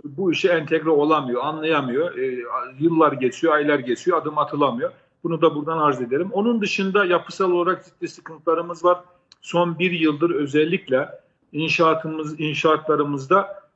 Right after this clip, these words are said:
e, maalesef yeterli nitelikli usta bulamıyoruz. Özellikle bu pandemi sürecinden sonra,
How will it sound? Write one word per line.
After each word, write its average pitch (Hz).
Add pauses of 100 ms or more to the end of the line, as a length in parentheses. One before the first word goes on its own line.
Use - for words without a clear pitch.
(120)
e, 131
maalesef 156
yeterli 151
nitelikli 151
usta 147
bulamıyoruz. 135
Özellikle 151
bu 147
pandemi 147
sürecinden 143
sonra, 120